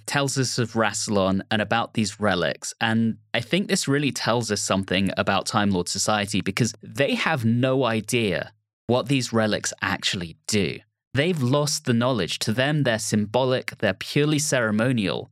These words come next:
So all of this stuff about being able to bring up the Eye of Harmony and unleash unlimited power that this guy Rassilon brought into place, first mention of Rassilon,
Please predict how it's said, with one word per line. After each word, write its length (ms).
So 300
all 240
of 120
this 120
stuff 320
about 300
being 220
able 260
to 140
bring 280
up 160
the 100
Eye 120
of 160
Harmony 580
and 320
unleash 560
unlimited 560
power 440
that 180
this 180
guy 240
Rassilon 800
brought 320
into 240
place, 340
first 360
mention 320
of 60
Rassilon, 520